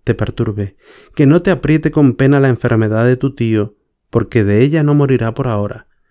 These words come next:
Ten por cierto, que ya está bueno". Y le pide que suba al cerro y que recoja unas flores que han florecido ahí en pleno diciembre, y pone las flores Juan Diego en su ayate y las lleva recogidas, y, y se las lleva a la Virgen,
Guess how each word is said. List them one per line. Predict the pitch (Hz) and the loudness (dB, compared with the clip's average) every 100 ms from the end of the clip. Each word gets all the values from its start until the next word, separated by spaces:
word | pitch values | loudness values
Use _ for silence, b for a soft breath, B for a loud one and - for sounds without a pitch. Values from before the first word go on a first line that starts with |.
| _ _ - | _ _ -4
Ten | 113 95 | -2 -2
por | 107 | -4
cierto, | 131 143 - - _ _ _ _ _ | -4 -4 -10 -20 _ _ _ _ _
que | - 110 | -2 0
ya | 104 | 0
está | 98 123 | -2 -6
bueno". | 104 104 - _ _ _ _ b b b | -8 -10 -18 _ _ _ _ b b b
Y | |
le | 127 117 | 0 2
pide | 185 180 | 2 0
que | - | -2
suba | - 127 95 | -2 -2 -2
al | |
cerro | 98 113 101 98 B B | -4 -4 -4 -8 B B
y | - | -16
que | - | -4
recoja | 123 104 127 139 123 - | -4 -2 -2 0 -2 -2
unas | 135 117 107 | 2 2 2
flores | - 131 120 131 - b b b | 0 0 0 -2 -10 b b b
que | - | -4
han | 113 110 | -2 0
florecido | 117 107 123 127 | 0 0 2 2
ahí | 113 117 | 4 2
en | 104 | 0
pleno | 104 110 107 | 0 2 2
diciembre, | 107 135 139 110 123 139 b b b b | 0 0 0 0 -4 -8 b b b b
y | - | -6
pone | 95 117 | 0 2
las | 110 101 | 2 0
flores | - 123 113 - b b | 0 0 0 -6 b b
Juan | - 110 101 | -2 0 2
Diego | 113 120 | 2 4
en | 110 | 2
su | 98 | 0
ayate | 101 123 160 135 - B B - | -2 -2 -2 -4 -6 B B -2
y | |
las | 120 101 | 0 2
lleva | 131 143 | 2 2
recogidas, | 123 113 - 190 175 120 _ b b b | 0 -4 -6 -4 -4 -8 _ b b b
y, | 135 127 135 | -2 -2 -2
y | |
se | - | -2
las | 117 | 0
lleva | 107 127 123 | 2 2 2
a | |
la | 110 | 2
Virgen, | 127 165 165 185 | 2 0 -2 -6